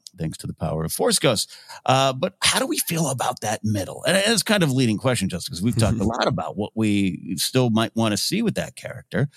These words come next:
Speaker 1: And so, uh, you know, mo-, more stories to tell is the question.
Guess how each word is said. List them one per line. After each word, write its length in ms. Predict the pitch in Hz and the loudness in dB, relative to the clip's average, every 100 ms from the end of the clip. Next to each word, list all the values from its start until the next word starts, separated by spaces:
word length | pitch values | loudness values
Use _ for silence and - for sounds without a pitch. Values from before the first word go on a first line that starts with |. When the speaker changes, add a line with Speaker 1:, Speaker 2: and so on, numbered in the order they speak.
| - _ - | -20 _ -4
Speaker 1:
And 180 | 104 104 | 2 2
so, 420 | - 123 123 123 - | 4 4 4 2 0
uh, 220 | 117 123 | 0 2
you 80 | 147 | 2
know, 80 | 135 | 2
mo-, 300 | 135 113 110 | 2 2 2
more 240 | 110 117 | 2 2
stories 400 | 127 - 117 131 - | 0 0 2 2 0
to 80 | |
tell 320 | 110 123 151 160 | 0 2 2 0
is 160 | 104 | -2
the 100 | - | -6
question. 580 | - 131 151 - 170 160 | -4 0 0 2 2 2